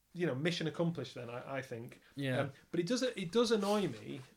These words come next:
Speaker 1: that we've got zero representation from October or,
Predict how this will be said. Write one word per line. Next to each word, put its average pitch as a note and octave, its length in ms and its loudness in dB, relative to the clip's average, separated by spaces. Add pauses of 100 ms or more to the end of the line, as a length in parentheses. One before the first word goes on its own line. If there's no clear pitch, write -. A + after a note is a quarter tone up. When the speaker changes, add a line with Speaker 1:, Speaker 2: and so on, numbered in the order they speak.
(340)
Speaker 1:
that C#3+ 260 0
we've D3 200 -2
got D#3+ 280 2
zero E3+ 540 4
representation C#3 920 -2
from C3+ 180 -6
October B2+ 640 -4 (440)
or, B2 440 4